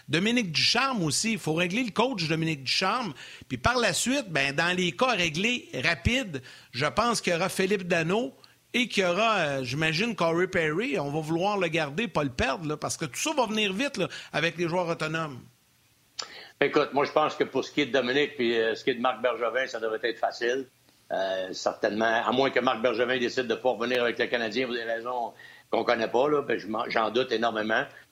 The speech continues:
Speaker 2: Moi, je pense qu'avec la vente qu'ils viennent d'avoir là, ça vient de solidifier et colmater, donner toute une couche de prote-, de protection et de crédibilité au G M. Moi, je pense qu'il va y avoir un contrat là, ça va se décider vite. Et je pense que Marc va confirmer, il va enlever l'intérim sur Dominique Ducharme.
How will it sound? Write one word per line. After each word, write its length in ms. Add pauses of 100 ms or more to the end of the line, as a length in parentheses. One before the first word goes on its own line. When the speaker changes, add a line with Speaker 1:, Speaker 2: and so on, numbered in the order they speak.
Speaker 2:
Moi, 100
je 60
pense 200
qu'avec 280
la 120
vente 220
qu'ils 80
viennent 200
d'avoir 320
là, 120
ça 160
vient 140
de 60
solidifier 800 (280)
et 100
colmater, 720
donner 260
toute 140
une 140
couche 200
de 80
prote-, 340 (200)
de 100
protection 680 (200)
et 100
de 60
crédibilité 640
au 120
G 200
M. 240 (280)
Moi, 80
je 80
pense 220
qu'il 80
va 80
y 20
avoir 120
un 40
contrat 340
là, 140
ça 100
va 100
se 60
décider 340
vite. 220 (480)
Et 360
je 60
pense 200
que 60
Marc 260
va 80
confirmer, 720
il 60
va 80
enlever 260
l'intérim 500
sur 140
Dominique 380
Ducharme. 340